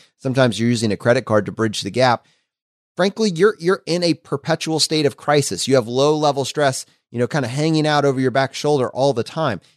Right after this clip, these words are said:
If we can remove that, if we can get to the place where we're actually making forward progress, in a very short amount of time,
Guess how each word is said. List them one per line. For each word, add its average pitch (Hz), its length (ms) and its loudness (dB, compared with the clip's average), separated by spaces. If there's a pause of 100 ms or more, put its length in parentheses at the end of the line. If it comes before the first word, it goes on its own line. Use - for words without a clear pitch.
If 139 160 -4
we 170 100 0
can 156 180 -2
remove 147 560 2
that, 85 260 -4 (220)
if 131 140 -2
we 165 60 2
can 175 80 0
get 175 160 0
to - 60 -10
the 135 100 0
place 156 360 0
where 131 140 0
we're 151 40 6
actually 156 260 0
making 143 400 0
forward 156 340 2
progress, 131 640 -2 (680)
in 143 80 2
a 151 40 2
very 196 640 0
short 202 480 -2
amount 165 240 0
of 139 80 -4
time, 175 380 -2